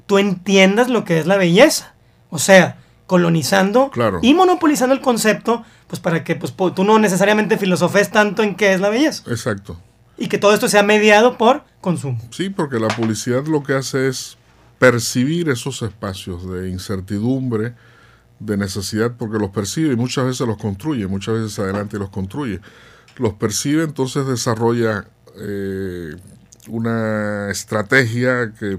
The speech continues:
Speaker 2: suele ser de mayor alcance del que uno supone, no es tan práctica como para la venta puntual, digamos, aparte que se venden cosas enseguida, ¿no? Pero, reitero,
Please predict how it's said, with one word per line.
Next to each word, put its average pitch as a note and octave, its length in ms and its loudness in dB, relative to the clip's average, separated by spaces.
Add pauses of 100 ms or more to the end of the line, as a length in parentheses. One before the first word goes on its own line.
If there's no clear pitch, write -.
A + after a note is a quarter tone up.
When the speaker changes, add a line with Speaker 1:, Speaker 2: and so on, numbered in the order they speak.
Speaker 2:
suele A2 360 -4
ser A2+ 260 -4
de G2 560 -8
mayor G#2 260 -2
alcance A2+ 520 -2
del F#2 180 -6
que F2+ 80 -10
uno A2+ 160 -4
supone, G#2 520 -6
no G2 240 -6
es F#2+ 120 -10
tan F#2 320 -8 (640)
práctica A#2 560 0
como G#2 380 -6
para G2+ 440 -6
la G#2+ 160 -8
venta A2+ 320 0
puntual, A2 520 -2
digamos, G#2 440 -6
aparte G2+ 420 -8
que F2+ 120 -12
se F#2+ 160 -10
venden G2+ 280 -6
cosas G2 600 -10
enseguida, G2 640 -6
¿no? B2+ 120 -12 (1120)
Pero, D3 720 4 (420)
reitero, B2 600 0